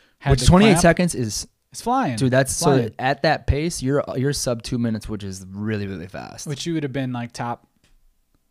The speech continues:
Speaker 1: five
Speaker 2: Yeah, probably.
Speaker 1: of sixteen.
Speaker 2: If I could have
Speaker 1: Maybe
Speaker 2: sustained
Speaker 1: top
Speaker 2: that.
Speaker 1: three
Speaker 2: Yeah,
Speaker 1: even,
Speaker 2: it
Speaker 1: yeah.
Speaker 2: was, it was
Speaker 1: Of
Speaker 2: very,
Speaker 1: course,
Speaker 2: it's very,
Speaker 1: they, yeah.
Speaker 2: right, right, right.
Speaker 1: But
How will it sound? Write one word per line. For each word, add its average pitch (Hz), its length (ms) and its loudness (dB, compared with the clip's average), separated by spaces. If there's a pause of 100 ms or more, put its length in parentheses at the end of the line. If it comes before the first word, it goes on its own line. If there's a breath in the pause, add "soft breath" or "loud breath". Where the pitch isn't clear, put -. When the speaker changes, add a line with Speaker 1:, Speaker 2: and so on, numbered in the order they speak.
Speaker 1:
five 107 420 -12 (140)
Speaker 2:
Yeah, 92 220 -8
probably. 80 420 -10
Speaker 1:
of 110 140 -12
sixteen. 120 400 -10
Speaker 2:
If 110 80 -6
I 110 140 -2
could 101 140 -12
have 98 120 -12
Speaker 1:
Maybe 151 160 -4
Speaker 2:
sustained 120 80 -8
Speaker 1:
top 135 140 -4
Speaker 2:
that. - 60 -12
Speaker 1:
three 170 140 -6
Speaker 2:
Yeah, 127 80 -6
Speaker 1:
even, 95 160 -10
Speaker 2:
it 107 40 -4
Speaker 1:
yeah. 120 100 -2
Speaker 2:
was, 123 180 0
it 117 40 -2
was 117 140 -4
Speaker 1:
Of 196 100 -2
Speaker 2:
very, 196 140 4
Speaker 1:
course, 147 120 4
Speaker 2:
it's - 80 -8
very, 107 220 -4
Speaker 1:
they, 135 80 -6
yeah. 131 200 -4
Speaker 2:
right, - 200 -10
right, 50 180 -16
right. - 260 -20 (1040 soft breath)
Speaker 1:
But 139 380 2